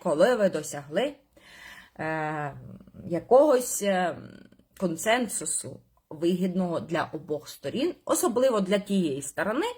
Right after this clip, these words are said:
яка зверталася до суду або органів, і на чиїй стороні правда. Але я взагалі не сторонник, щоб забирати заяви, е, як можна укладати мирові угоди і певні письмові домовленості.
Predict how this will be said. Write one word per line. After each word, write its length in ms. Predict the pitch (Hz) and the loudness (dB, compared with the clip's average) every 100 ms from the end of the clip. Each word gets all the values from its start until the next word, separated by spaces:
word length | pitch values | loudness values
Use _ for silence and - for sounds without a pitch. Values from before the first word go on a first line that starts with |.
| - | -8
яка 460 | - 175 180 160 - - | -6 -2 0 0 -2 -14
зверталася 800 | 165 185 196 190 170 165 151 170 | -2 2 2 4 2 4 2 -4
до 120 | 160 | -6
суду 300 | 165 175 165 | -6 -6 -4
або 320 | 147 139 143 - | -4 -4 -2 4
органів, 460 | 302 403 453 466 - - - - | 4 4 -2 -4 -10 -18 -18 -10
і 80 | - | -4
на 100 | 226 | -2
чиїй 340 | 202 - 190 165 | -2 -2 -2 -2
стороні 580 | - 160 156 196 247 - - | -4 -4 0 -2 -2 -8 -8
правда. 460 | 156 143 123 120 - _ _ _ _ - - - | -2 -2 -4 -10 -14 _ _ _ _ -20 -6 6
Але 360 | 269 392 226 151 | 6 6 2 2
я 140 | 196 | 2
взагалі 440 | 190 226 269 349 466 | 2 0 2 2 2
не 60 | 359 | -2
сторонник, 640 | - 240 196 160 143 - | -2 0 2 0 -6 -10
щоб 200 | - 143 | -12 -8
забирати 540 | 151 151 160 143 151 | -6 -2 -2 0 -2
заяви, 640 | 156 170 180 214 349 185 156 - - - - _ | 2 2 6 4 4 0 -4 -10 -20 -20 -20 _
е, 160 | - 160 | -4 0
як 220 | 180 185 | 0 0
можна 360 | 185 185 185 | 0 0 2
укладати 500 | 175 175 165 160 160 | 0 2 2 2 0
мирові 360 | 160 160 151 156 | -2 -2 -2 -2
угоди 580 | 151 143 160 269 247 165 | -4 -4 0 0 2 2
і 100 | 156 | 2
певні 380 | - 160 156 160 | 0 -2 -2 -8
письмові 600 | - 185 190 185 160 170 | -4 -4 2 2 2 0
домовленості. 1040 | 214 269 214 147 139 143 139 - - - | 0 4 4 2 -6 -8 -12 -16 -16 -16